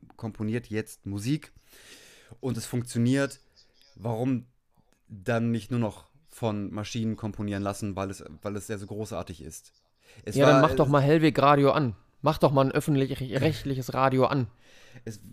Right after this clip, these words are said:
Speaker 2: Da sind sie doch.
Speaker 1: es war als, als Test, was, was, äh,
Speaker 2: Mark Forster und
Speaker 1: was Programme leisten können.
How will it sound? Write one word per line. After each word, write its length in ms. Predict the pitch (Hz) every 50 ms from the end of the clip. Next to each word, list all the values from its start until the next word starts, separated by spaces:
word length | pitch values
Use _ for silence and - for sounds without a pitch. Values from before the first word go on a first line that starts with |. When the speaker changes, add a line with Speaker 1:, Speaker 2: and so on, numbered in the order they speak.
| - - -
Speaker 2:
Da 120 | - 151 131
sind 240 | 151 208 233 214
sie 100 | 190 147
doch. 220 | 113 117 113 - - -
Speaker 1:
es 180 | - 139 - 131
war 100 | 127 -
als, 260 | 98 135 131 - - - -
als 240 | - 120 113 - -
Test, 420 | - 143 147 165 - - - - -
was, 300 | 113 113 - - - - -
was, 180 | 107 107 - -
äh, 260 | - 107 110 107 107
Speaker 2:
Mark 220 | 117 135 143 - -
Forster 720 | - 147 147 156 160 143 - - 156 143 135 135 131 123
und 160 | 123 120 117
Speaker 1:
was 160 | 120 120 -
Programme 840 | - - - 123 110 107 101 110 113 127 127 123 120 120 113 - - -
leisten 540 | 87 95 101 101 113 131 - - - 143 135
können. 400 | - - 123 120 117 117 117